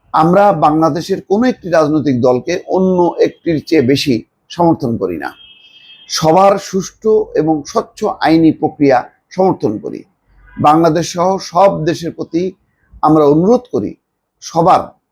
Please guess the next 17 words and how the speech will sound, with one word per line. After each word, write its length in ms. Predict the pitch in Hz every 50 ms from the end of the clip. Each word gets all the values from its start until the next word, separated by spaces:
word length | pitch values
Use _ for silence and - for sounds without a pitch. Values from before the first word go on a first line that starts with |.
| _ _ - _ _ _ -
মত 200 | 123 151 175 202
প্রকাশের 540 | 196 196 - _ 185 180 190 196 - 196 196
স্বাধীনতা, 680 | 170 - - 147 135 147 160 156 - - 90 67 - - _ _ _ _ _ _
শান্তিপূর্ণভাবে 1120 | - - - 165 165 175 170 - 185 - - 226 214 214 208 190 160 170 156 147 135 143 131
সভা 320 | 131 139 - 160 165 160
সমাবেশের 540 | - - 147 135 139 139 135 123 135 135 117
প্রতি 440 | - - 135 - - 208 240 226 - _ _ _ _ _ _ _ _ _
শ্রদ্ধা 440 | - - - 180 185 180 160 180 175
প্রদর্শনের 600 | - 165 135 113 123 - - - 101 107 98 80
জন্য।" 280 | 76 69 65 65 - - _ _ _ _ _ _ -
দর্শক, 400 | 131 143 127 - 143 110 - - _ _ _ _ _ _ _ _ _ _ _ _ _ _ _ _ _
তাহলে 260 | - 147 147 156 160 165
কি 160 | - 208 185
দাঁড়াচ্ছে? 460 | 165 151 120 107 - - - - - - _ _ _ _ _ _ _ _ _ _ _ _ _ _ _ _ _ _ _ _ _ _ _ _ - - - - -
ভারতের 680 | 123 131 160 185 202 202 220 202 202 180 - - - -
যেই 260 | 135 131 156 156 151
দৃষ্টিভঙ্গিটা 840 | 131 147 147 143 - - 160 170 170 170 147 120 - 104 92 - -